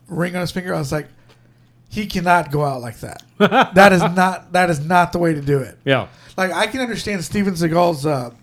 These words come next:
Speaker 1: argument that he didn't want his, his head blown up in executive decision.
Speaker 2: Yeah.
Speaker 1: Because his fans wouldn't like it. And he was right.
Speaker 2: Okay.
Speaker 1: I would have hated that.
Speaker 2: <laughs>
Speaker 1: But, uh, this one, I was like,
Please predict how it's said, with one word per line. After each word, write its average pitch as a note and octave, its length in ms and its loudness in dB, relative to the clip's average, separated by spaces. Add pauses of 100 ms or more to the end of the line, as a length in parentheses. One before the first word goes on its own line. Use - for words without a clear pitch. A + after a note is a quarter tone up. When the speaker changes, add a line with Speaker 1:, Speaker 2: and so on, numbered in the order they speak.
(760)
Speaker 1:
argument F3+ 520 -4
that D#3 200 -6
he E3 180 -4
didn't F#3+ 200 -6
want E3+ 160 -4
his, D3 180 -2
his D3 360 -2
head F#3+ 220 0
blown D#3+ 240 -4
up D3+ 280 -6 (440)
in D#3 240 -6
executive E3+ 520 -2
decision. E3 580 -2
Speaker 2:
Yeah. A2+ 220 -2 (100)
Speaker 1:
Because E3 220 0
his E3 160 -4
fans F3+ 280 -2
wouldn't E3 240 -2
like F#3 280 -2
it. - 100 -14
And C3 140 -8
he D#3+ 100 -4
was E3+ 140 0
right. A3 340 0 (340)
Speaker 2:
Okay. A#2 200 -4
Speaker 1:
I D3+ 100 -2
would E3+ 160 2
have F#3 100 2
hated A3+ 280 0
that. B2+ 260 -10 (180)
Speaker 2:
<laughs> G#3 300 2 (960)
Speaker 1:
But, E3+ 360 6
uh, E3 320 0
this G3+ 300 4
one, G#3 140 -2
I F3+ 100 2
was E3+ 160 0
like, D3+ 200 0